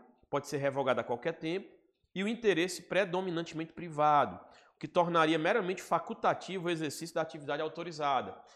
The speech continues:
Sim, é porque quando você é autorizado pra fazer uma coisa, você faz se quiser. Você pede autorização pra fazer uma festa de aniversário na, na sua rua, pra fechar a rua, pra fazer uma festa de aniversário ou pra fazer uma, uma seresta, uma música ao vivo.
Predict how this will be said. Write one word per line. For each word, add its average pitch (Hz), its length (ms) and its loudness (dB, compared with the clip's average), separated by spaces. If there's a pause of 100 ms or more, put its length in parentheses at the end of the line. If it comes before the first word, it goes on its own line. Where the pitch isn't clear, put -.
(140)
Sim, 214 360 -2
é 143 120 0
porque 170 160 -6
quando 208 200 -4
você - 220 -2
é - 20 2
autorizado 160 560 0
pra 131 100 -8
fazer 120 260 -6
uma 107 140 -8
coisa, 165 380 -2
você - 160 -8
faz 160 260 -2
se - 100 -14
quiser. 202 640 -8 (440)
Você 170 120 -4
pede 180 240 2
autorização 175 720 2
pra 180 80 -6
fazer 160 280 0
uma 185 200 2
festa 180 300 2
de 190 80 0
aniversário 180 880 4 (580)
na, 151 380 4
na 147 140 0
sua 208 180 0
rua, 160 340 2
pra 120 100 -8
fechar 170 420 4
a - 20 8
rua, 170 300 4
pra 214 100 -2
fazer 170 220 2
uma 165 80 -2
festa 175 180 2
de 185 60 0
aniversário 175 580 2
ou 180 60 -2
pra 185 80 -8
fazer 165 180 0
uma, 175 180 0 (520)
uma 143 240 2
seresta, 147 640 0
uma 135 80 -4
música 156 240 -2
ao 151 120 4
vivo. 123 380 -6